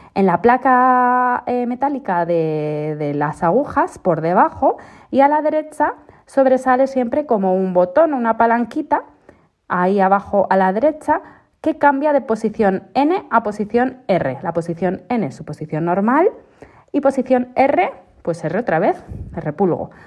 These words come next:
¿vale? Que será la posición que pongamos para hacer precisamente nuestro repulgo. En principio,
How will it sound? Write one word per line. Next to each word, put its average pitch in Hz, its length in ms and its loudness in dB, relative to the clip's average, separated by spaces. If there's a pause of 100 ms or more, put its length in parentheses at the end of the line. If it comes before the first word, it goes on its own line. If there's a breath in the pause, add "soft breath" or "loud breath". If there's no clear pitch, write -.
(120)
¿vale? 202 280 0
Que 269 80 -2
será 190 280 0
la 185 140 0
posición 226 460 -4
que 285 100 -2
pongamos 285 480 0
para 196 160 -4
hacer 214 340 -4 (460 soft breath)
precisamente 196 800 -2
nuestro 180 340 -4
repulgo. 143 580 -6 (720)
En 277 160 2
principio, 294 580 -2